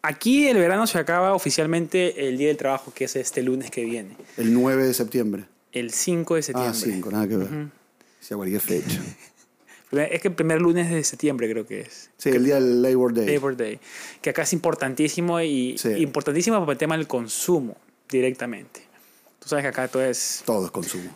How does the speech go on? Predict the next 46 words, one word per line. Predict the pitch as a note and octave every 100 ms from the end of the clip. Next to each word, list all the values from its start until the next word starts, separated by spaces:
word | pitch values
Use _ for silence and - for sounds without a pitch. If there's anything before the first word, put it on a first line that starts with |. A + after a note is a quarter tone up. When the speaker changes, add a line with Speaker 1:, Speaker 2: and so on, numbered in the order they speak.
| -
Speaker 1:
todo | C3 C3
es | B2+
prácticamente | C3+ C3 B2+ B2 B2
consumo, | A#2 - D3 D3+
pero | F3
eso | B3
está | - -
cambiando | - A3 A#3 A3
un | G3
poco | A3 G#3 G2+
igual. | F#2 A#2+
Y | D3
eso | G3
es |
lo | G3
que | F#3
va | C3 D3
un | C#3+
poco | C#3+ C3+
ese | C#3 C#3
tema | C3+ C3+ C3
Speaker 2:
Sí. | B2+
Speaker 1:
del, | F#2+ A2+ - - - - _ B2+
de |
lo | A#2+ B2 A#2+
que | C#3
ha |
cambiado, | C#3 C3 C3+ C#3+ C#3+
que | D3 B2
seguimos | - B2 A#2+ D3+ D3
con | - C#3
la, | B2+ A#2+ G#2+ A#2 - F#3 F3 _ _ _ -
que | B2+
ha |
sido | - D3 D3 C#3+ B2+ -
increíble | - C3 B2+ B2+ C3+ C#3 C3+ C#3
las, | B2+ -
eh, | B2+ - A#2+ A#2+ A2+ A2+ A#2 - - - - - -
los | C3 A2+
comentarios | B2+ A#2 B2+ C3+
de | B2+
ustedes | - C3 B2+ -
en | A#2+ A#2
el | A2 -
podcast | B2+ - C3
pasado. | B2 - B2